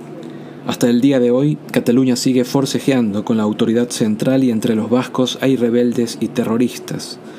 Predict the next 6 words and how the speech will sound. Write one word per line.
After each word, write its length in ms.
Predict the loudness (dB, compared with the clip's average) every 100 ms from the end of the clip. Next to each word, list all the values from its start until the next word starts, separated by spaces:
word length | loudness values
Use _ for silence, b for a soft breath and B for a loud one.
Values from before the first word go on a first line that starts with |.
| B B B -2
Carlos 600 | 0 2 0 -2 -6 -4
tampoco 420 | -2 -2 0 0
era 140 | 0
técnicamente 800 | -2 -2 0 0 0 -2 0 -2
el 80 | -2
soberano 560 | -2 -2 0 0 0